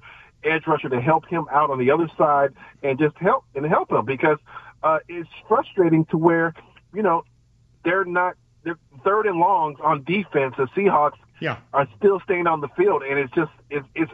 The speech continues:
Speaker 1: it's baffling to me. And I still, and I feel right now, John,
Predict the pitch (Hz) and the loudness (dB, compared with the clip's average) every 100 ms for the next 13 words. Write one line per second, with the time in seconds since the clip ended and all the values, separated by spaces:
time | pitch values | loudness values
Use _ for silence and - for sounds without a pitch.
0 | - 151 123 170 208 - 147 127 113 113 | -6 -6 -2 0 0 -2 -8 -8 -8 -10
1 | 95 - - 151 165 170 - 220 - 165 | -10 -18 -8 0 0 0 2 2 2 0
2 | 180 - - 262 285 175 196 214 180 262 | 0 -2 0 4 4 4 0 0 0 0
3 | 190 170 165 | 0 0 0